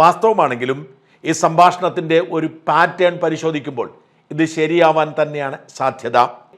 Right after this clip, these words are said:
അതുകൊണ്ട് ഇത് വ്യാജമാണ് എന്ന് പറയുന്നവർക്കൊപ്പമല്ല ഞാൻ. വാസ്തവമാണ് എന്ന് വിശ്വസിച്ചുകൊണ്ട് തന്നെ ഇതിൻ്റെ പിന്നിലെ ദുഷ്ടലാക്കിനെയും നിയമവിരുദ്ധതയും തുറന്നു കാട്ടാനാണ്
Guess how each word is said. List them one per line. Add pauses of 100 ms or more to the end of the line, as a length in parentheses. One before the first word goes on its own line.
(140)
അതുകൊണ്ട്
ഇത് (100)
വ്യാജമാണ് (460)
എന്ന്
പറയുന്നവർക്കൊപ്പമല്ല (140)
ഞാൻ. (420)
വാസ്തവമാണ് (340)
എന്ന് (100)
വിശ്വസിച്ചുകൊണ്ട്
തന്നെ (560)
ഇതിൻ്റെ
പിന്നിലെ (220)
ദുഷ്ടലാക്കിനെയും (520)
നിയമവിരുദ്ധതയും (140)
തുറന്നു
കാട്ടാനാണ്